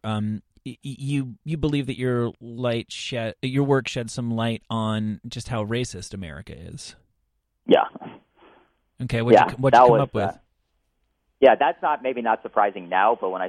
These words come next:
Speaker 2: started the research in two thousand twelve and everyone thought we lived in a post-racial society,
Speaker 1: Mm-hmm.
Speaker 2: I was just, like, kind of blown away by the frequency with which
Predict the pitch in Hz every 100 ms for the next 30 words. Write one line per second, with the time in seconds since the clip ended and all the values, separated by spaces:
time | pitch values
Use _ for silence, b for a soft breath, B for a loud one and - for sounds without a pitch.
0 | - 107 107 95 92 92 92 87 87 -
1 | 92 90 85 - 92 92 87 87 90 85
2 | - 87 82 85 85 82 80 - 85 -
3 | 82 85 80 _ - 85 85 95 101 _
4 | 131 117 117 - 90 87 85 85 - 82
5 | 80 - 82 82 95 90 85 85 85 82
6 | 82 85 - 98 - 87 - 85 87 85